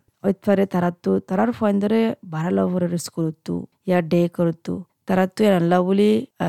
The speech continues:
এডজাস্টমেন্ট লাগে টাইমর। তাকে তারা বাড়াই আনি পারে আন ফাইন ধরে ডে করতো হোক, স্কুল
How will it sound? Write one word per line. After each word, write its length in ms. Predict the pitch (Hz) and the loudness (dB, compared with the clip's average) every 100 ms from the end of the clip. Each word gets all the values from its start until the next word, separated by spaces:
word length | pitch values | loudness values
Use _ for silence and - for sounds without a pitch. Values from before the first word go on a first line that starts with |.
| 160 | -2
এডজাস্টমেন্ট 640 | 156 151 240 - 247 233 | -2 0 0 2 2 2
লাগে 320 | 202 175 170 - _ - | 0 -2 -6 -10 _ -8
টাইমর। 340 | 170 160 156 202 _ | -4 -4 -6 -10 _
তাকে 320 | - 180 - 185 | -4 -4 -2 -2
তারা 440 | 180 170 175 180 - - | 0 2 2 0 -4 -6
বাড়াই 440 | 175 175 190 208 - | -2 0 0 -2 -2
আনি 240 | 180 175 | 0 0
পারে 220 | 175 175 170 | 0 0 0
আন 120 | 170 | -2
ফাইন 300 | 170 165 156 | -4 -4 -2
ধরে 300 | 160 165 170 - | -2 0 -2 -4
ডে 180 | 170 175 | -2 -2
করতো 400 | 185 196 185 - | 2 0 0 0
হোক, 200 | 185 175 - - | 2 0 -2 -10
স্কুল 360 | 202 - 165 | -10 -8 -8